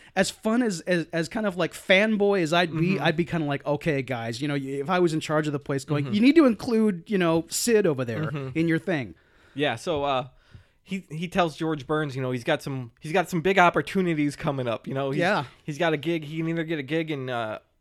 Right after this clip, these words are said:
Speaker 2: uh, New York, or he can go on the road, you know?
Speaker 1: <laughs>
Speaker 2: to, to Jersey or whatever.
Speaker 1: <laughs> Yes.
Speaker 2: And, uh, he's like, "I think I'm gonna take the one in Jersey," you know.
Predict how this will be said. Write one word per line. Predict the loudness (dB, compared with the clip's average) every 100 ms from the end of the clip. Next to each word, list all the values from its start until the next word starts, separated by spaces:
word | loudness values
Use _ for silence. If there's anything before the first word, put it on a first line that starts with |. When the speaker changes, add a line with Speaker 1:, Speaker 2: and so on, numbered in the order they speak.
| -10
Speaker 2:
uh, | -6
New | -4
York, | -2 0 0 0
or | -2 -2
he | -4
can | -6 -4
go | 0
on | 0 -2
the |
road, | -2 0 0 -2
you | -4
know? | -4 -2 -2 2
Speaker 1:
<laughs> | 2 4 2 4 4 6
Speaker 2:
to, | 2
to | 2 -6
Jersey | -2 -2 -2 -2 -4
or | -4
whatever. | -2 -4 -4 -4
Speaker 1:
<laughs> |
Yes. | 0 0 -2 -10 -20 -20 -10
Speaker 2:
And, | -6 -2
uh, | -2 -2
he's | -4 -4
like, | -2
"I |
think | 0 0
I'm |
gonna | 0 0
take | -2 -2
the |
one | 0 -2
in | -2
Jersey," | 0 0 -2
you | -6
know. | -8